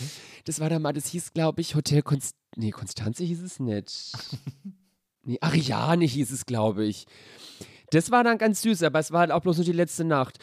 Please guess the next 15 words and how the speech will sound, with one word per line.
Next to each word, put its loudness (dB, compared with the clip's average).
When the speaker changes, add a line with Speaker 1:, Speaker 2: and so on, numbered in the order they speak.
Speaker 1:
Und 4
ich 0
muss 0
gestehen, -2
ich, -8
ähm, 0
war 2
da 6
nicht -2
allein, 0
ich -10
war -6
mit -8
meinem -4
Nochgatten 2